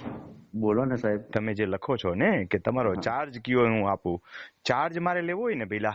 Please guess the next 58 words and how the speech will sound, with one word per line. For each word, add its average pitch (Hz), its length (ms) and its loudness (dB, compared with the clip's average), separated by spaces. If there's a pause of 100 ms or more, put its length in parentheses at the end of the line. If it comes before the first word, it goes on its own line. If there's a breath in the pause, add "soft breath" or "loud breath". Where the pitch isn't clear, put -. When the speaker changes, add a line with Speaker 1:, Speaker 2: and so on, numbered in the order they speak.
(100)
Speaker 1:
સર, - 400 -6
Speaker 2:
તો - 80 4
Speaker 1:
હા, 104 100 6
Speaker 2:
તમે 90 140 2
Speaker 1:
હા. 160 80 4
Speaker 2:
આપી 185 200 -2
આપીને 185 240 2
મને 170 200 2
શું 190 300 0
આપશો? 101 360 -4
બે 117 120 2
હજાર 143 280 2
આપો, 139 200 0
Speaker 1:
કંઈ 135 100 4
નહીં. 127 160 6
Speaker 2:
પાંચ 104 60 0
હજાર 135 200 2
આપો, 135 60 6
Speaker 1:
મારી 135 240 2
Speaker 2:
એથી 165 40 4
Speaker 1:
કોઈ 190 220 8
Speaker 2:
વધારે 180 220 2
તો 185 60 4
Speaker 1:
ઓકાત 139 140 2
નહીં. - 120 -14
કોઈ 143 180 4
Speaker 2:
સાંભળો, 127 280 2
Speaker 1:
ઓકાત - 140 0
નહીં. 95 180 2
Speaker 2:
સાંભળો, 104 560 0
Speaker 1:
હા. 104 60 -2
Speaker 2:
હું 123 120 -4
કામ 131 300 -2
કરું 151 260 -2
ને 139 80 0
તો 131 100 -2
હાંજ 120 300 -2
પડે 135 160 0
તમને 131 260 -2
હકીકતે 127 480 0
કહું, 156 200 -6
લાખ 110 240 -2
રૂપિયા 110 240 -2 (380)
પેદા 110 200 2
કરું. 90 240 -6 (460)
સમજાય - 460 2
છે? 180 80 -2
અને 180 100 -2
Speaker 1:
બિલકુલ, 160 160 2
Speaker 2:
કરતો - 160 2
હતો 175 160 0
Speaker 1:
બિલકુલ. 90 60 -6
Speaker 2:
ભૂતકાળમાં. 92 440 -2
Speaker 1:
હા. - 140 -20 (440)
Speaker 2:
સમજાય 190 160 6
છે? 208 60 4
Speaker 1:
બિલકુલ, 214 240 -2
બિલકુલ. - 160 -16